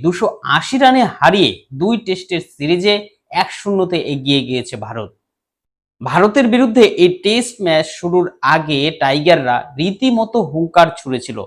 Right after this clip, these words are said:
একের পর এক বড় বড় কথা বলছিল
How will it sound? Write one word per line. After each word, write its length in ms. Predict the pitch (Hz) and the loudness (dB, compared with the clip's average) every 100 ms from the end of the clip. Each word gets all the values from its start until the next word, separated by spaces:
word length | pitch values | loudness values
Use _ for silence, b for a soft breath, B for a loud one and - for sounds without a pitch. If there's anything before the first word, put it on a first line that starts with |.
| - _ _ | -16 _ _
একের 420 | - 175 180 240 233 240 | -4 -2 0 0 0 4
পর 160 | 226 208 - 170 | 4 4 0 0
এক 60 | 156 | 0
বড় 180 | 147 165 | 0 2
বড় 160 | 180 185 180 | 2 0 -2
কথা 200 | 160 170 175 | -2 0 0
বলছিল 460 | 156 165 - 196 | 0 -4 0 2